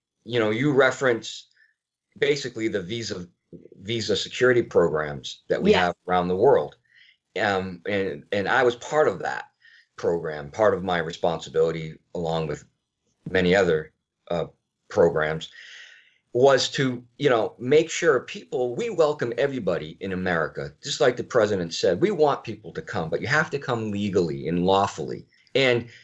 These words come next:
Speaker 1: we want to increase the amount of visas we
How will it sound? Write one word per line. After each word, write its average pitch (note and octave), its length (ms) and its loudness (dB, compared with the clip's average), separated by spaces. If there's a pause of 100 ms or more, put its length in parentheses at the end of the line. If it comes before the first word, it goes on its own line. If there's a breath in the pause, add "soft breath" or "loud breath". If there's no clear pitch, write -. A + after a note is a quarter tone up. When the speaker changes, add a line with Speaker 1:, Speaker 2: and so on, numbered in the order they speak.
(160 loud breath)
Speaker 1:
we C3+ 340 -2
want D#3 420 4
to G#2 220 -2
increase G2 680 -4 (960 soft breath)
the A2+ 160 -2
amount G#2 260 2
of F2+ 100 -4
visas E2 540 -6
we E2+ 260 -4